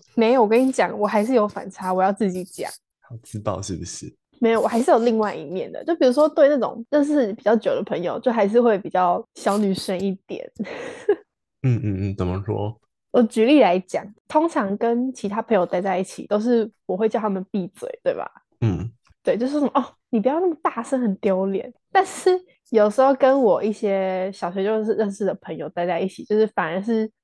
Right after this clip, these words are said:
Speaker 1: 被叫闭嘴的那一个。
Speaker 2: 哦，那，啊，跟我还不会是不是？
Speaker 1: 因为你还是比我吵很多。
Speaker 2: 哦，对啊。
Speaker 1: <laughs>
Speaker 2: <laughs> 对。
Speaker 1: 而且，而且我也不会叫你闭嘴啦。
Speaker 2: 你，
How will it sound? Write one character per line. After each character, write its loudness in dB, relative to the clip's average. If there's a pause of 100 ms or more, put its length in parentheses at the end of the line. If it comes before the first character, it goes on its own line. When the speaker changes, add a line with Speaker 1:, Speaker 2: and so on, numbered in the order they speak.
Speaker 1:
被 4
叫 2
闭 2
嘴 -10
的 -10
那 -14
一 -10
个。 -10 (720)
Speaker 2:
哦， -2
那， 0
啊， 0
跟 2
我 2
还 0
不 -4
会 -2
是 -2
不 -2
是？ -8 (220)
Speaker 1:
因 2
为 8
你 6
还 0
是 2
比 -2
我 4
吵 -8
很 -10
多。 -12 (340)
Speaker 2:
哦， -4
对 0
啊。 -8 (720)
Speaker 1:
<laughs> -
Speaker 2:
<laughs> -
对。 4
Speaker 1:
而 2
且， 4 (100)
而 4
且 4
我 8
也 6
不 4
会 6
叫 4
你 -4
闭 -2
嘴 -8
啦。 -10 (380)
Speaker 2:
你， 2